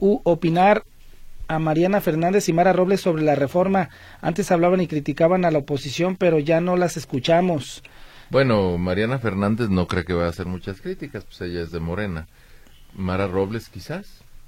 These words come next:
Speaker 2: quizás sí.
Speaker 1: Tampoco,
Speaker 2: Pues,
Speaker 1: porque
Speaker 2: quizás, quizás
Speaker 1: están
Speaker 2: no.
Speaker 1: aliados.
Speaker 2: Están en alianza, ¿verdad? Ahorita es así como que la idea de, mira,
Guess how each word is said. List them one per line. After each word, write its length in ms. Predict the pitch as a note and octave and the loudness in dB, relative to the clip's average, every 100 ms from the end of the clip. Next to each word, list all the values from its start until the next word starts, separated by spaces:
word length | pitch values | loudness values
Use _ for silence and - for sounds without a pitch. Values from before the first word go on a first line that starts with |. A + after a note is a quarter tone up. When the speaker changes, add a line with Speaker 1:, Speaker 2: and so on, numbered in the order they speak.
| - | -16
Speaker 2:
quizás 300 | G2 G2 F2+ | -8 -6 -6
sí. 440 | - F2 E2+ D#2 D2 - - | -4 -4 -2 -4 -8 -16 -6
Speaker 1:
Tampoco, 600 | C3+ C3 C3+ G3+ G#3+ G3 | -2 0 8 8 8 2
Speaker 2:
Pues, 60 | F3 | 6
Speaker 1:
porque 320 | D#3 C#3+ D3+ | 4 6 6
Speaker 2:
quizás, 240 | D3 C#3+ C#3+ | 8 10 8
quizás 120 | C3 | 4
Speaker 1:
están 160 | C3 F#3 | 4 6
Speaker 2:
no. 80 | F3+ | 8
Speaker 1:
aliados. 580 | F3+ G3 G3+ F3 - - _ - | 8 6 4 -2 -6 -18 _ -16
Speaker 2:
Están 320 | F#2 - G2+ | -16 -6 -4
en 160 | G2+ F2+ | -2 -2
alianza, 440 | F2 F2+ F#2 F2+ | -2 -2 -4 -4
¿verdad? 200 | D2+ E2 - - - - | -6 -8 -12 -20 -20 -2
Ahorita 600 | A#2 C#3 D#3+ E3+ D3+ B2+ | 2 2 2 2 4 2
es 120 | A#2+ | 0
así 220 | C3 B2 B2 | -6 -8 -6
como 260 | B2 A2+ | -4 -4
que 100 | G2+ | -2
la 120 | G2 | 0
idea 260 | F#2+ G2 G#2 | 2 4 2
de, 240 | G2+ F2+ E2 - - - - - - | 4 0 -2 -12 -20 -18 -20 -20 -12
mira, 320 | D#3 E3+ D#3 | -2 0 -2